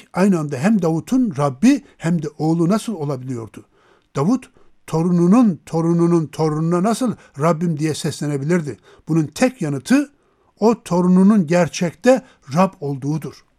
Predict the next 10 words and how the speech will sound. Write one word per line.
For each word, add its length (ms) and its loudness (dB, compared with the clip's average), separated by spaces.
İsa 300 -2
Mesih 380 -4
Tanrı 340 0
oğlu 440 0
olmak 360 -2
için 320 0
erden 460 0
kızdan 460 -6
doğması 380 -6
gerekirdi. 600 -14